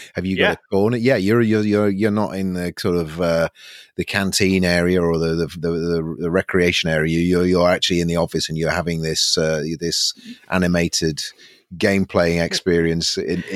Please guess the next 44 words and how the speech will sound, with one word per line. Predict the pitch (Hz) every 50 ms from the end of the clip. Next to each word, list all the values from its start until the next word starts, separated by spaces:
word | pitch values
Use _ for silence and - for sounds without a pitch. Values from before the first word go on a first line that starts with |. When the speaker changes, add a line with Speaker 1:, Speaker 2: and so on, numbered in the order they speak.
| - -
Speaker 1:
in, | 104 104 113 151
Speaker 2:
Yeah. | 202 226 147
Speaker 1:
in | 127 127 120
the, | 117 - 110 120
in | 120 113
the, | 107 92
yeah, | 110 135 147 120
that's | 113 98 -
fantastic. | - 107 85 76 - - 117 135 127 - - 139 135 139
Speaker 2:
Yeah, | 165 180 165
Speaker 1:
So, | 143 143
Speaker 2:
we | 151 170
Speaker 1:
and | 160 156
Speaker 2:
have | 160 160 151 143
a | 147 143 139 135 135 127 123 123 -
cafeteria | 165 156 139 - 156 135 - 151 151 151 156 151
that | 143 139
a | 135
lot | 131 127
of | 127 -
people | 135 123 127 127
go | 123 131 127 123
and | 127 131
eat | 127 131 127
at, | 131 131 135 135 131 -
Speaker 1:
<clears throat> | - 127 117
Speaker 2:
and | 127 123 123 120 120 123
we | 127 123
just | 127 120 - -
kinda, | - 139 135 131 120
we | 123 131 131 123 123 _ _ _ -
took | - 131 131
a | 127
table | - - 143 139 127 131 127 131
over | 131 131 135 135
in | 135 131
the | 135 127
cafeteria, | - 135 131 127 - 120 - 147 156 165 147 110 104
so | - - 113
we're | 110 113 117
off | 120 120 -
to | - 123
the | 123 113
side, | - 123 117 120 120 123 127 127 127